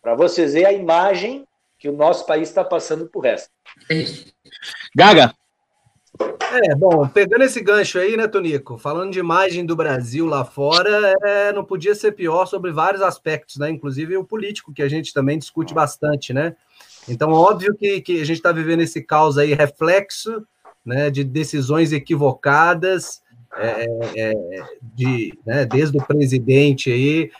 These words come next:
Speaker 4: aos diversos ministros da saúde que passaram. Então, enfim, é, é óbvio, o, o, né, o futebol é, é uma paixão nacional, uma paixão mundial, mas é um contrassenso muito grande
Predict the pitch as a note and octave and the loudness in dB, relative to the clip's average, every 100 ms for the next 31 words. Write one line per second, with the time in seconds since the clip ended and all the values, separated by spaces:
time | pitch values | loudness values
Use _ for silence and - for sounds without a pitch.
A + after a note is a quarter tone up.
0 | - A#2 C3+ C3 C3+ C#3+ D3 - D3 C#3+ | -10 0 2 2 4 4 4 0 0 2
1 | C#3+ C#3 C3+ - B2+ C3+ C3 C3+ A#2+ A2 | 0 0 -2 0 0 0 -2 -6 -6 -8
2 | - C3+ D3 E3 E3 - _ _ _ C#3 | -4 0 0 0 -4 -10 _ _ _ -6
3 | C3+ F3 G3+ G#3+ G#3 D#3+ C#3+ A#2 _ _ | -2 0 2 0 -2 -2 -2 -4 _ _
4 | A#2 C3 C#3 C3+ C3 C3+ C#3 - F3+ A#3 | -2 2 2 0 0 2 0 0 2 2
5 | F3+ C#3+ B2+ - _ _ A#2 A#2+ A#2 C#3 | 2 0 -2 -2 _ _ -10 -6 -4 -2
6 | D3+ A#2+ C#3 C3+ C3 C#3 D#3+ D#3+ C#3+ C#3 | -2 -4 -8 -8 -2 0 2 0 2 2
7 | E3+ D#3+ - C#3 - D3 C3+ - A#2+ B2 | 2 2 0 -2 -2 -2 -2 -4 -4 -2
8 | D#3+ D3+ C3 B2 D3+ D#3 D3+ C3 C3 D#3 | 0 -2 -2 -4 -4 -4 -4 -2 0 0
9 | F3+ - - - _ A#2+ C3 D#3 F3+ F#3 | -2 -12 -20 -20 _ -4 0 0 0 -2
10 | F#3 F#3 - F3 - F3 F#3 E3+ C3 D3+ | 0 0 0 -4 -4 -6 -4 -4 0 0
11 | E3 D#3+ F#3 | 0 -2 -6